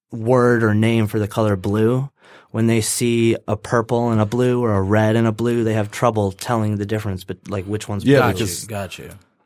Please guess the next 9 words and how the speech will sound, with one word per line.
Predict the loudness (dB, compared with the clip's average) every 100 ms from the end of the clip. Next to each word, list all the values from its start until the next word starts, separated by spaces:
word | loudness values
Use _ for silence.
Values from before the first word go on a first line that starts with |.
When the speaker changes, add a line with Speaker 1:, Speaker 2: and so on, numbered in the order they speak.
| _ _
Speaker 2:
Yeah. | -8 -8 -10 _ _
Speaker 1:
Yeah. | -16 -16 -20 _
Speaker 3:
Totally. | 0 2 2 -4 -14 _ -20 -20 _
So, | -4 2 4 2 -2 -4
I | -2
mean, | 0 0
to | 0
me, | 2 4 4 0 -4 _
um, | -2 2 2 0 -4 -8 -14